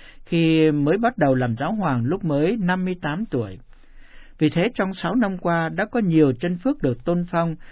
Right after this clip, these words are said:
do sự ủy nhiệm của Đức Thánh Cha Biển Đức mười sáu, và Ngài chỉ đích thân chủ sự một lễ phong chân phước vào ngày mười chín tháng chín năm ngoái cho Đức Hồng Y John Henry Newman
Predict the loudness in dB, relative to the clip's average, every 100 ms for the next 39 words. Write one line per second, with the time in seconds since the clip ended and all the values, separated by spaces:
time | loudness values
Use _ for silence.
0 | -18 -18 -4 -2 0 0 -2 0 2 2
1 | 4 4 4 -2 -6 -4 -4 -4 -4 0
2 | 0 0 -2 -2 -2 -2 -4 -4 -6 -4
3 | -4 -6 -14 -20 -20 -16 -4 0 2 2
4 | 0 0 -2 0 -2 -4 -4 -4 -2 -2
5 | -2 -4 -4 -2 -2 0 0 -2 -2 -4
6 | -4 -6 -4 -4 -6 -2 -2 -2 -10 -20
7 | -14 -4 -2 0 2 0 0 -2 0 0
8 | 0 -2 -2 -2 0 -2 -2 -2 -2 -4
9 | -10 -20 -10 0 2 2 0 0 -2 2
10 | 2 2 0 -2 -2 -2 -2 0 2 2
11 | 2 4 4 4 0 -2